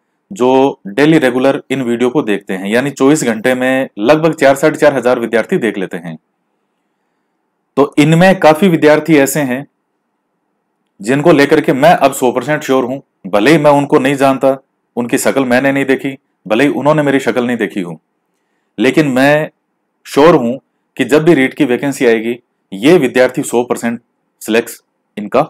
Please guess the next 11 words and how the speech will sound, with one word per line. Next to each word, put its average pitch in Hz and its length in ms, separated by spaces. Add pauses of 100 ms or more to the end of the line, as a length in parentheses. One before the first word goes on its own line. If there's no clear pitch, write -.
होगा, 85 200
सौ 139 220
परसेंट 135 260
सिलेक्टेड 104 400
होंगे 85 160
वो। 80 180 (1300)
ये 139 140
पता 156 240 (560)
हो 151 100
जाता 110 260
है, 90 240